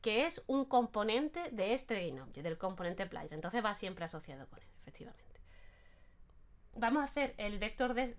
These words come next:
el vector dos, em, target velocity, que va a ser la velocidad a la que yo... Eh, el goal de velocidad a la que quiero mover el personaje, ¿vale? La velocidad target. Y esta,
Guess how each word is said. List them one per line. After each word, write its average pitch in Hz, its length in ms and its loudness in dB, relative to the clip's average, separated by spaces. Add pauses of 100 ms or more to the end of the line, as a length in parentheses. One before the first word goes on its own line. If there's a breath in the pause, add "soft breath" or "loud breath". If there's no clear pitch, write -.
el 190 180 -6
vector 214 380 -2
dos, 254 300 2 (180)
em, 175 360 -4
target 214 420 2 (180)
velocity, 170 560 -2 (1400)
que 190 80 2
va 180 60 8
a 185 60 4
ser 220 120 -2
la 180 80 2
velocidad 185 640 0
a 220 100 -2
la 233 160 2
que 262 160 2
yo... 233 240 2 (480 loud breath)
Eh, - 200 -12 (120)
el 202 360 -2 (320)
goal 240 420 12
de 226 80 4
velocidad 226 440 6
a - 20 8
la 247 140 8
que - 80 -12
quiero 202 200 2
mover 190 160 -2
el 180 60 -4
personaje, 165 480 -6
¿vale? 180 180 -4
La 190 120 0
velocidad 170 540 0
target. - 380 -6 (840 loud breath)
Y 226 200 6
esta, 302 580 8